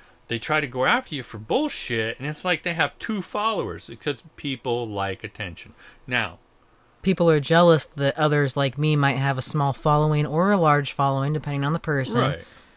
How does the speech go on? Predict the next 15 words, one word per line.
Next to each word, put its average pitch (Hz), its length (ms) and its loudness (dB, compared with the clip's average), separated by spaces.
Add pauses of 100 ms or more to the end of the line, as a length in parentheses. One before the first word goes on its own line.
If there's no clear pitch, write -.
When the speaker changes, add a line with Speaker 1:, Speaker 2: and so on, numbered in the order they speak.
(280)
Speaker 2:
And 165 120 4
like 160 200 4
you're 156 80 0
saying, 170 440 4
these 143 140 0
people 175 320 2
that 151 140 4
are 143 160 0 (420)
attacking 165 640 2
people 160 320 -2
like 139 240 -2
me 180 240 2
that 139 160 0
speak - 340 -4
out, 160 360 4